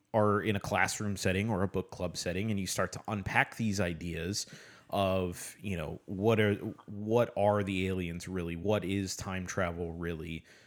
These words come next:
uh, in this book? And once you start to look at that, then, you know, I think as a kid, you start to understand that, you know,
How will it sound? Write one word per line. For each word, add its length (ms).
uh, 480
in 180
this 200
book? 420
And 760
once 380
you 80
start 300
to 80
look 240
at 120
that, 320
then, 400
you 140
know, 80
I 40
think 220
as 100
a 80
kid, 260
you 100
start 280
to 60
understand 640
that, 200
you 120
know, 200